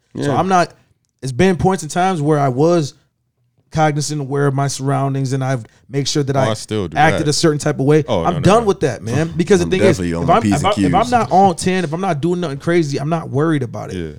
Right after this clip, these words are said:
Speaker 1: If I go to a restaurant, I'm sitting right at the restaurant, sitting right at the bar, the next person, ordering my drinks, ordering my food,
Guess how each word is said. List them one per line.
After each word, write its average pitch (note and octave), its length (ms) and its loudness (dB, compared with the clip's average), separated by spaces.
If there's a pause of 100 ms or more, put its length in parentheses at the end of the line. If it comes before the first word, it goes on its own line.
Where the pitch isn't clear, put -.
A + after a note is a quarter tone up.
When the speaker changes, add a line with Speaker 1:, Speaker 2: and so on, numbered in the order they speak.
(120)
Speaker 1:
If B2 80 -12
I F#3+ 80 0
go A3+ 140 4
to G#3+ 80 6
a E3+ 80 6
restaurant, D#3+ 440 -2
I'm D#3+ 120 -6
sitting D3+ 260 -4
right E3+ 100 0
at F3 100 -2
the F3 60 -8
restaurant, D#3 380 -4
sitting C#3 160 -10
right D#3 60 -4
at D#3+ 100 -6
the D#3 60 -10
bar, D3+ 340 -2 (220)
the A#2+ 60 -14
next C#3+ 280 -4
person, C#3+ 540 -2 (220)
ordering D3+ 240 0
my D3+ 180 0
drinks, C#3+ 220 -6
ordering C#3+ 260 0
my D3 160 0
food, C#3 280 -4